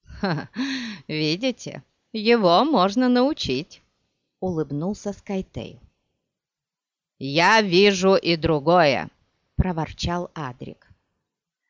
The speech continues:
«Атрейдису принадлежит монополия на спайс.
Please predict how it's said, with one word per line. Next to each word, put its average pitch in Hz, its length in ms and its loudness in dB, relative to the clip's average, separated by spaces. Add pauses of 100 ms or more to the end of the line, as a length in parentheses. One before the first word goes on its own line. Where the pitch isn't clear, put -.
(180)
«Атрейдису 175 1120 2
принадлежит 180 760 2
монополия 190 640 4
на 180 200 2
спайс. - 640 -2